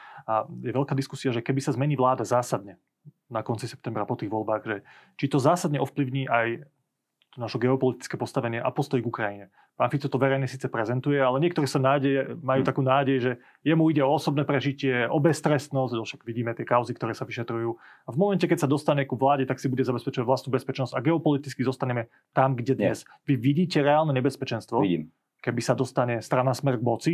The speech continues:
Speaker 2: Áno.
Speaker 1: alebo je súčasťou koalície
Speaker 2: Áno.
Speaker 1: nejakej,
Speaker 2: Ako náhle
Speaker 1: že sa
Speaker 2: bude
Speaker 1: zmení naše smerovanie zahranično-politické?
Speaker 2: Áno, je to tak.
Speaker 1: Ako by to vyzeralo?
Speaker 2: No, vyzeralo by to presne tak, že by sme sa stali, e, z hľadiska pomoci Ukrajine nejakým druhým Maďarskom. To znamená, že by sme, e, boli na okraji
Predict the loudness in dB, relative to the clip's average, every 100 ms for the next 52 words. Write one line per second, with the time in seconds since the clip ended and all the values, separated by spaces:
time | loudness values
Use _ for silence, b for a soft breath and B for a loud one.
0 | 2 2 2 0 0 -2 0 -2 2 2
1 | 2 0 2 4 2 0 -2 2 2 4
2 | 4 4 4 4 4 4 2 2 2 0
3 | -2 -2 0 2 2 2 2 0 2 0
4 | 0 -2 -4 -8 -2 0 2 0 0 -2
5 | 0 0 -2 -6 -8 -10 -10 -4 0 2
6 | 4 2 2 0 2 0 0 2 2 2
7 | 0 0 -2 -2 2 2 4 2 2 2
8 | 2 2 2 0 2 2 0 -2 0 0
9 | 0 0 0 2 2 2 0 0 0 2
10 | 2 4 4 2 2 0 0 -8 b b
11 | b b -2 2 4 4 4 4 2 0
12 | 0 2 4 2 0 0 2 2 2 2
13 | 2 0 -2 -8 -8 0 2 4 2 4
14 | 2 4 4 4 0